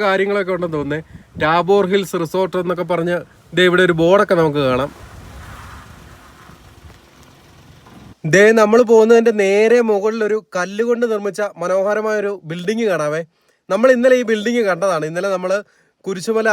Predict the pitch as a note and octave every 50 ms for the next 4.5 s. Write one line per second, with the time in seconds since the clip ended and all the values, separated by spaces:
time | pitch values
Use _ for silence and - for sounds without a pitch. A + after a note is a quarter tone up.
0 | G3 F#3 F#3 F3+ G3+ G3+ G3+ G#3 G3 G#3+ F3+ G3 F3+ G3 F#3 F3+ E3 F#3+ F#3 F#3
1 | F#3+ F3 A#3 A3+ G#3 G3 F#3 F#3 F#3 F3 E3+ D#3+ D#3 D#3+ F#3+ F#3 _ _ - C#3+
2 | D3+ D#3+ D#3 - G3 G3+ G3+ G3 G#3+ G#3 G#3 F#3+ F3+ F3 F3 F3 F#3 F#3+ F#3 F#3
3 | F3+ F3 E3+ F3 F3 E3+ D#3+ D#3 D3 D3+ D#3+ E3 E3 D#3+ C#3 C3+ C#3+ D3+ _ _
4 | _ - C#3 D3 D#3 D#3 F#3 G3 G#3+